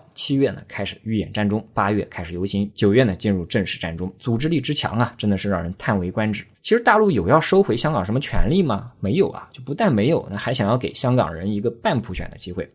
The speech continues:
但是香港人想要更加彻底的普选，那战中呢，我们如果理解为是要争取自己的权益的话，那二零一九年的反送中啊，则是明目张胆的破坏了。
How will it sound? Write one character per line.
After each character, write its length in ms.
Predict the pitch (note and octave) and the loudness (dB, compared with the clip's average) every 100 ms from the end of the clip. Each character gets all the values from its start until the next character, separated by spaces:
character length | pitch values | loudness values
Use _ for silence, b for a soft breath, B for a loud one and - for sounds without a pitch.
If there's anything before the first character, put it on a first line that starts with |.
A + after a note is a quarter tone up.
| b b | b b
但 160 | G3+ | 2
是 60 | F#3 | 2
香 140 | G#3+ | 2
港 120 | A3+ | 2
人 140 | G#2 B2+ | 2 2
想 180 | - F#2+ | 0 0
要 60 | |
更 160 | A2+ G3+ | 2 0
加 140 | C3 | -2
彻 220 | - - F#3 | -4 0 0
底 80 | |
的 80 | F2+ | -2
普 160 | - - | -10 -14
选， 120 | - _ | -16 _
那 140 | - B2 | -6 -4
战 240 | A3 F#3 | 0 2
中 160 | D3 G#3+ | 2 2
呢， 120 | A#2 | 2
我 80 | F2+ | 0
们 120 | F#2+ | 0
如 140 | A2 C#3+ | 2 4
果 80 | C3 | 2
理 160 | F#2 | 2
解 160 | D3 C3 | -2 -4
为 140 | - F#2+ | -4 -4
是 140 | - | 0
要 80 | G2+ | 2
争 220 | E3+ F#3 | 2 -2
取 100 | - | -2
自 160 | - B2 | -10 -8
己 80 | |
的 80 | F#2 | -6
权 220 | F#2 - G2+ | -6 -12 -6
益 140 | C#3 | -4
的 80 | D#3 | -2
话， 200 | - - b | -4 -8 b
那 100 | b | b
二 140 | D3 F3+ | 2 4
零 120 | F3+ | 4
一 40 | |
九 160 | G#3 A2+ | 2 0
年 100 | F#2+ | -2
的 80 | A2+ | -2
反 160 | C#3+ - | -2 -6
送 220 | - C#3+ | -2 0
中 160 | G#2 F#2+ | 0 -2
啊， 140 | - | -4
则 140 | - F#2 | -8 -8
是 100 | G2+ | -4
明 180 | F2+ F2+ | -2 0
目 140 | A#2 | 0
张 160 | G#2 A2+ | 0 -2
胆 100 | - | -2
的 60 | |
破 160 | - B2 | -6 -4
坏 160 | - | -2
了。 80 | D3 | -4